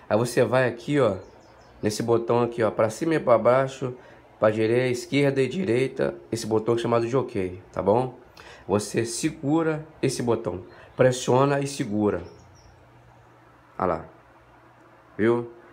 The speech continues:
Pressionou e segurou, ó. Seleciona assim. Cadê o aplicativo, galera?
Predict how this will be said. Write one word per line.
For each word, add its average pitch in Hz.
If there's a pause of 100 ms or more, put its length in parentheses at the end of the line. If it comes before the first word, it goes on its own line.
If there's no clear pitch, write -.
(140)
Pressionou 127 (300)
e 117
segurou, 139 (1120)
ó. 110 (1300)
Seleciona 131
assim. 160 (1200)
Cadê 120
o 131
aplicativo, 123
galera? 127